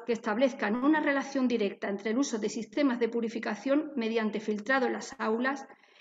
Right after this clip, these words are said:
y su efecto dire-, directo en la disminución de la transmisión de, bueno, de lo que produce, mm, el contagio del covid".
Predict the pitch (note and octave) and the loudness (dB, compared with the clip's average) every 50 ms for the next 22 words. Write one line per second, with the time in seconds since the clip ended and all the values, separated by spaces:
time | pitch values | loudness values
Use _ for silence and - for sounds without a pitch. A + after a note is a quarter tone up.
0 | - _ - D4+ C#4 - C#4+ C4+ - D#4+ E4+ E4+ - E4+ D#4+ D4 C#4 C#4 D4 D4+ | -12 _ 2 4 4 6 6 6 8 6 6 6 6 4 2 4 4 4 6 6
1 | C#4 C#4+ - - A#3+ A#3+ A#3+ A#3+ C#4 D4 C#4+ - C#4+ C#4 C4+ A#3+ A3 A#3 G#3 A3 | 4 2 2 2 2 4 6 6 6 4 4 2 2 4 4 2 2 0 0 2
2 | G#3+ G#3 G#3 G3 - - C4 C4 C4 A#3+ A#3 A3+ A3 A3 G#3 F3 F#3+ G3+ G#3 G3+ | 2 2 0 -2 -2 -2 0 0 0 0 0 0 -2 -4 -4 -4 -4 -4 -2 -4
3 | G3 - - A3+ A3+ B3+ C4+ C4+ - - _ _ _ - - - - - - - | -6 -4 0 0 2 2 0 -2 -6 -12 _ _ _ -20 -20 -20 -20 -18 -6 2
4 | - - A#3+ A#3 A3+ A3+ A3 G#3 F#3 - - C4 G3+ F#3+ F3 - - - - - | 6 8 8 10 10 8 8 6 4 2 0 2 2 2 2 0 -4 -14 -16 -8
5 | B3+ G#3+ G3 F#3+ G3 F#3 G3 F#3 - G3+ F#3 A3 C4+ B3 - - A#3 G#3+ G3 - | -4 -2 0 0 0 0 -2 -2 -2 0 2 2 2 2 2 2 0 0 0 -2
6 | - - _ _ _ _ _ A3 A#3 A3 G#3+ G#3 G#3 G#3 G3 - - G3 F#3+ A#3 | -4 -10 _ _ _ _ _ -4 0 0 2 2 0 0 0 0 0 0 2 2
7 | A#3 A#3 - B3+ B3 A#3+ A3 G#3+ - - G3 F#3 E3+ F3+ | 2 4 4 4 4 4 2 0 -2 -4 -6 -6 -6 -8